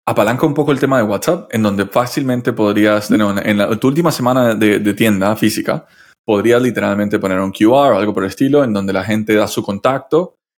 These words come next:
y a cambio automáticamente le das un diez por ciento de descuento en, en su, en su compra de ese día. Y de esa manera, cada vez que, ya una vez sea el food truck, puedes am-, enviar una difusión en medio de WhatsApp en donde le estás diciendo,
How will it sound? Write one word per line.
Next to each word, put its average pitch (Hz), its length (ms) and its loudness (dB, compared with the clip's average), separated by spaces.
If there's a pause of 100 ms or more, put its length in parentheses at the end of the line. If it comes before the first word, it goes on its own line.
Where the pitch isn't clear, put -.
(160)
y 123 80 4
a - 100 0
cambio 143 560 2
automáticamente 127 640 0
le 113 80 2
das 110 180 0
un 117 60 -6
diez 113 160 0
por 110 140 -4
ciento 110 580 2
de 104 140 0
descuento 104 400 -2
en, 104 180 0
en 98 140 -4
su, - 120 -6
en 101 120 -4
su - 120 -12
compra 120 460 0
de 104 120 0
ese 104 180 0
día. 95 260 -2 (600)
Y 117 220 0
de 110 140 4
esa 113 160 -2
manera, 113 400 0
cada 110 260 2
vez 113 220 0
que, 110 320 2
ya 107 100 2
una 117 200 2
vez 113 100 -2
sea 120 120 0
el 107 80 0
food 127 180 -4
truck, 110 220 -4
puedes 107 260 2
am-, 98 280 -2
enviar 98 320 2
una 104 220 2
difusión 104 580 0
en 107 80 0
medio 101 140 2
de 95 80 2
WhatsApp 104 420 0
en 98 140 -6
donde 101 200 -4
le 107 60 2
estás 98 160 -4
diciendo, 113 520 0